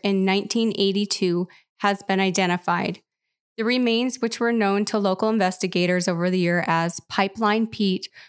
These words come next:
were identified through D N A testing as those of Jack Clausen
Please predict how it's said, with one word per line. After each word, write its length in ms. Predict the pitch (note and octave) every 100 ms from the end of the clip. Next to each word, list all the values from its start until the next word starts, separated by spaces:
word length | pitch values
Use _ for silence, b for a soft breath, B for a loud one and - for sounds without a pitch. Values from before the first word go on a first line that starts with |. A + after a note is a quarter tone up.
| B -
were 80 | G#3+
identified 720 | G#3 G3+ G#3 A#3 A3+ G3+ G3
through 320 | - G#3 G3 -
D 240 | F3+ A3 C4+
N 120 | B3+
A 180 | A3 A#3+
testing 640 | - F3+ E3+ - E3+ E3+ - B B B
as 200 | - G3
those 340 | G3 G3 G3+ G#3
of 220 | G3+ F3
Jack 420 | - F#3+ G#3+ -
Clausen 720 | - G#3+ G3 G3+ F#3+ E3+ F3